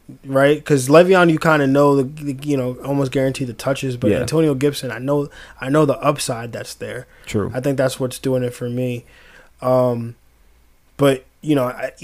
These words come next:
Speaker 1: I like, I like what you said. I, if you can afford to wait, like, wait on him. Like, just wait and see. Like, you know, in the League of Extraordinary People, I have him. I might have to start him now because of all the injuries that I have on my team.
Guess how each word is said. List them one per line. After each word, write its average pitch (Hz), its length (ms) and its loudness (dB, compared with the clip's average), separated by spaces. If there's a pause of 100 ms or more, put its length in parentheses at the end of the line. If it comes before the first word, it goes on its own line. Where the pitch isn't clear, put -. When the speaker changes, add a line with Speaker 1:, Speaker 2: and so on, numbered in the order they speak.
Speaker 1:
I 135 140 6
like, 160 240 10
I 143 120 4
like 165 240 6
what 160 100 2
you 143 140 -2
said. 131 240 0
I, 123 140 -4
if 131 140 -6
you 160 80 2
can 165 140 2
afford 151 360 4
to 131 80 0
wait, 139 420 0
like, 110 180 -14
wait 127 260 -2
on 113 200 -8
him. 113 300 -12
Like, 117 160 -12
just 127 160 -2
wait 143 200 6
and 143 140 -2
see. 127 440 -2
Like, 117 240 -12 (120)
you 135 100 -4
know, 123 140 0
in 127 80 0
the 131 80 2
League 147 180 4
of 143 60 -4
Extraordinary 143 420 0
People, 143 300 -2
I 127 200 -2
have 135 280 0
him. 135 260 -4 (300)
I 135 100 -6
might 147 220 2
have 135 100 -8
to 127 100 -8
start 143 360 -2
him 143 180 -2
now 143 240 0
because 127 260 -6
of 135 60 2
all 127 140 2
the 113 100 -8
injuries 143 400 0
that 143 100 -2
I 139 60 -2
have 143 260 0
on 143 100 -2
my 143 120 -2
team. 147 320 -4